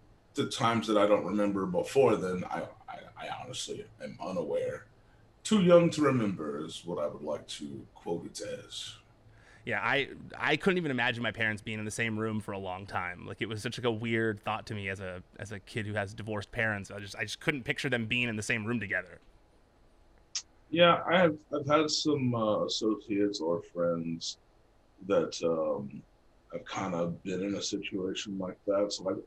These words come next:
Speaker 1: I've seen it happen, and it can, uh, feel a little uncomfortable, but, uh,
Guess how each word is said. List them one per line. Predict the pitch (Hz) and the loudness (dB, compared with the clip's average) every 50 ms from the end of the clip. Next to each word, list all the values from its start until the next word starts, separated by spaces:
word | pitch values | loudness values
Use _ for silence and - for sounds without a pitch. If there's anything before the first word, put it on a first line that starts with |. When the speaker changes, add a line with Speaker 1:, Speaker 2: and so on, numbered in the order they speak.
| - | -2
Speaker 1:
I've | 113 110 - | -2 0 0
seen | - - - 113 104 98 95 92 | 0 0 0 0 -2 -2 -2 -2
it | 90 - - | -4 -4 -4
happen, | 82 80 - - 87 87 - - _ _ _ _ _ _ _ _ _ _ _ _ _ - | -4 -6 -6 -6 -10 -10 -12 -12 _ _ _ _ _ _ _ _ _ _ _ _ _ -8
and | 92 92 92 | -6 -4 -4
it | 90 85 | -4 -4
can, | 85 - 92 87 85 82 | -6 -6 -6 -4 -2 -2
uh, | 85 82 82 85 85 85 76 76 - - _ _ _ _ _ _ _ | -2 0 0 0 0 -2 -2 -6 -10 -16 _ _ _ _ _ _ _
feel | - 110 175 | 0 2 4
a | 165 151 | 6 6
little | 147 139 120 110 107 | 6 4 4 2 0
uncomfortable, | 101 104 - - 82 - - - - - 78 73 76 78 73 - | 0 -2 -6 -8 -10 -10 -12 -16 -12 -8 -6 -6 -4 -6 -6 -8
but, | 82 - - - - - - | -8 -8 -8 -10 -12 -14 -14
uh, | - - - - - | -12 -10 -8 -10 -10